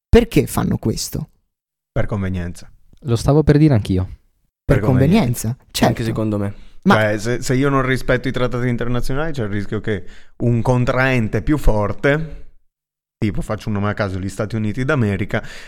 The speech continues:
Speaker 2: eh, vengano nel mio paese e dicano: "Bella, tu non hai rispettato i trattati, adesso io mi prendo tot porzioni del tuo territorio", po-, non formalmente, chiaramente, eh, non formalmente.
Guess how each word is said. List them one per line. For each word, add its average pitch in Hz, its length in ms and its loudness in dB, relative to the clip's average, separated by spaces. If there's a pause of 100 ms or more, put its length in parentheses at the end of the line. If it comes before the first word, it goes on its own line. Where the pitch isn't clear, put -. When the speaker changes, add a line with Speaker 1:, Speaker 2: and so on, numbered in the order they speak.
(120)
Speaker 2:
eh, 107 460 2
vengano 120 440 2
nel 117 120 0
mio 120 140 0
paese 123 440 0
e 110 60 -4
dicano: 98 1300 -6
"Bella, 113 300 0
tu 143 100 -8
non 117 160 -2
hai 117 140 -2
rispettato 113 520 -6
i 104 40 -6
trattati, - 460 -8
adesso 110 340 -4
io 110 120 -4
mi 104 100 -4
prendo 101 280 -4
tot - 220 -8
porzioni 110 380 -2
del 101 140 -6
tuo 110 120 -8
territorio", 110 640 -8 (480)
po-, - 280 -2
non 135 300 2
formalmente, 101 640 0
chiaramente, 90 560 -6
eh, 95 140 -6 (240)
non 104 220 -4
formalmente. 92 640 -6